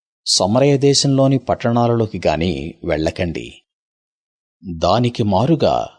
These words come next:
ఇస్రాయేలు ప్రజల వద్దకు వెళ్ళండి. వారు తప్పిపోయిన గొర్రెల వలె ఉన్నారు. వెళ్ళి, "దేవుని రాజ్యం దగ్గరలోనే ఉందని" ప్రకటించండి. జబ్బుతో ఉన్న వాళ్లకు నయం చెయ్యండి.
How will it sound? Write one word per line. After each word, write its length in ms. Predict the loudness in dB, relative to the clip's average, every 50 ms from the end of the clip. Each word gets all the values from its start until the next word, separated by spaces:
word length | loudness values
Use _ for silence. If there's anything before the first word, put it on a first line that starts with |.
| _ _ _ _ _ _ _ _ _ _ _ _ -2
ఇస్రాయేలు 680 | -2 0 0 0 2 2 4 4 4 4 4 2 2
ప్రజల 340 | 0 0 0 2 2 0 0
వద్దకు 380 | 0 0 -2 -2 -2 0 0
వెళ్ళండి. 600 | 0 0 0 -4 -6 -6 -6 -8 -8 -10 -14 _ _ _ _ _ _ _ _ _ _ _ -4
వారు 440 | 0 2 2 2 2 2 0 -2 -4 -4 -2 -4
తప్పిపోయిన 600 | -4 -2 0 0 0 0 0 0 2 2 2 0
గొర్రెల 380 | 0 0 -2 0 0 2 2
వలె 220 | 2 2 2 2 2
ఉన్నారు. 500 | 2 2 0 0 0 0 -2 -4 -6 -10 _ _ _ _ _ _ _ _ _ _ _ _ _ _ _ _ _ _ _ -6
వెళ్ళి, 640 | -2 0 2 2 2 2 0 0 -2 -4 -6 -14 -20 _ _ _ _ _ _ _ _ _ _ _ _ _ -12
"దేవుని 440 | -6 -2 0 2 2 2 2 2 2
రాజ్యం 600 | 2 2 2 0 0 0 0 2 2 0 -2 -4 -8 -10
దగ్గరలోనే 800 | -6 -2 -2 -2 -2 0 0 2 2 4 4 4 4 4 4 4
ఉందని" 580 | 4 2 2 2 2 2 2 2 0 0 -2
ప్రకటించండి. 920 | -4 -4 -4 -4 -4 -2 -2 0 0 0 2 0 -2 -2 -4 -6 -8 -10 -12 _ _ _ _ _ _ _ _ _ _ _ _ _ _ _ _ _ _ _ _ _ _ -10 -6
జబ్బుతో 580 | -4 -2 -2 -2 -2 -2 -4 0 2 2 2
ఉన్న 240 | 4 4 2 2 2
వాళ్లకు 680 | 4 4 4 4 4 2 2 0 0 -2 -2 -2 -4 -4
నయం 400 | -4 -2 0 0 0 0 0 0
చెయ్యండి. 760 | 0 0 0 0 2 0 0 -2 -2 -4 -6 -8 -10 -16 -20 _